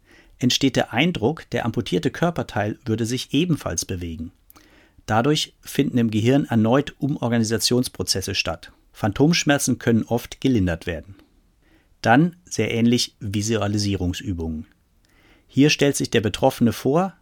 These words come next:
er würde die fehlende Extremität bewegen. Die dabei erzielten Effekte sind vergleichbar mit denen der Spiegeltherapie.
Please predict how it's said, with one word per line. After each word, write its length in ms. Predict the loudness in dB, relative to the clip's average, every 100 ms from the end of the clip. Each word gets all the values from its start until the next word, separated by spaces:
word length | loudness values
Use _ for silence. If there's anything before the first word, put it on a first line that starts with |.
| _ _
er 200 | -2 2
würde 240 | 4 4
die 120 | 0
fehlende 440 | -2 2 4 2 0
Extremität 680 | -6 -2 -2 -2 -4 -6 -4
bewegen. 500 | -2 -2 -4 -6 -12 _ _ _ -4
Die 80 | 4
dabei 240 | 4 4
erzielten 400 | 2 2 0 0
Effekte 440 | 0 0 -2 -2
sind 200 | 2 2
vergleichbar 640 | 2 0 0 0 -2 -2 0
mit 200 | -2 -2
denen 280 | -2 -4 -2
der 120 | -2
Spiegeltherapie. 880 | 0 -2 -4 -6 -6 -6 -8 -10 -12